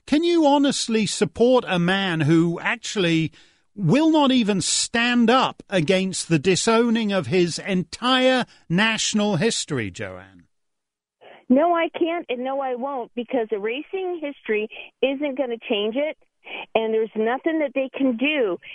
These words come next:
Speaker 2: I, I mean, it doesn't change anything, and they're judging everything today. You know, that happened back then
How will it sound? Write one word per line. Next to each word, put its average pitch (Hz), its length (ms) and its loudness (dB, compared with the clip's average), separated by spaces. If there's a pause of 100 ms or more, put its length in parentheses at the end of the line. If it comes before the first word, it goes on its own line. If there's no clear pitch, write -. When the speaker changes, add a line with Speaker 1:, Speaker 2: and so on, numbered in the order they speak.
(220)
Speaker 2:
I, 226 240 -2
I 254 80 -4
mean, 240 380 -4
it 247 240 -2
doesn't 277 420 -6
change 285 260 -4
anything, 247 460 -4
and 208 80 -4
they're 208 100 -4
judging 269 460 -2
everything 269 600 -4
today. 233 560 -4 (240)
You 220 100 0
know, 220 120 0
that 214 120 -4
happened 214 400 -4
back 220 240 -4 (100)
then 240 280 -4